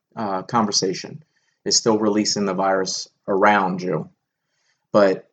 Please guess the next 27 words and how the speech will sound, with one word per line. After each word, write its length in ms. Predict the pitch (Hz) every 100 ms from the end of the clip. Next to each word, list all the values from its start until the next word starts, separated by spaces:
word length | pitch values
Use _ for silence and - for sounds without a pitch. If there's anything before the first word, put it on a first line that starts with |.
| _
um, 460 | 101 92 92 90 - _ _ _
I 60 | 107
just 160 | 101
wanna 160 | 113 104
make 200 | 107 104
sure 380 | - 127 120 113
that 200 | 101 90
you 80 | 101
guys 260 | 107 95
are 60 | 92
prepared 680 | 98 - 117 110 107 95
where, 240 | 98 95 -
for 160 | -
the 140 | 98 101
aerosolization. 1040 | 104 104 95 95 110 143 135 110 98 98 - _ _ _
So 120 | -
it's 120 | 104 104
like 200 | 92 -
suction. 600 | - 131 - 92 87 92
You 80 | 101
know, 160 | 101
we, 200 | 101 101
we 100 | 107
got 220 | 104 92 -
suction 420 | 107 - 101 95
on 440 | 95 92 92 92
ambulances 920 | 90 95 92 92 90 - 98 90 -